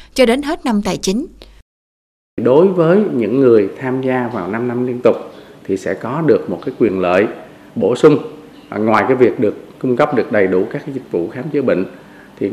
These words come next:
Speaker 2: còn có một quyền lợi bổ sung, đó là quyền lợi về thanh toán. Nếu như chúng ta tham gia cái thời gian bảo hiểm y tế mà đã được năm năm liên tục trở lên thì nếu có một cái đợt nào đó,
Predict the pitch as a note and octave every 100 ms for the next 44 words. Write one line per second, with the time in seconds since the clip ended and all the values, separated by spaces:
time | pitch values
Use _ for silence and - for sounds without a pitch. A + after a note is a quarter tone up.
0 | G#2 F#2 - C3+ C3+ - A#2+ F#2+ E2+ F2+
1 | G#2 - C3+ A#2+ C3+ E3 C#3 - F#2+ F2
2 | D#2+ F2+ F2+ A2+ A2+ A#2+ F#3 - - -
3 | - - C#3 D3 F3+ D3 D#3 D#3+ C#3+ B2+
4 | C#3 C3 C3+ C3 C3 - - - C#3+ C#3
5 | A2+ G#2+ A#2 A#2+ G#2 A2+ B2+ A#2+ B2 C3+
6 | D#3 A2 - D#2+ F#2 D3 - - - -
7 | - - - A2+ - B2+ C#3 C3+ C3 A#2+
8 | A2+ - F#2+ A#2+ D3 B2+ - - - -
9 | - - F#2+ G#2+ C#3+ A3+ - - C3+ D#3
10 | - B2+ C3+ G#2 A2+ G2+ G#2+ C3 A3 -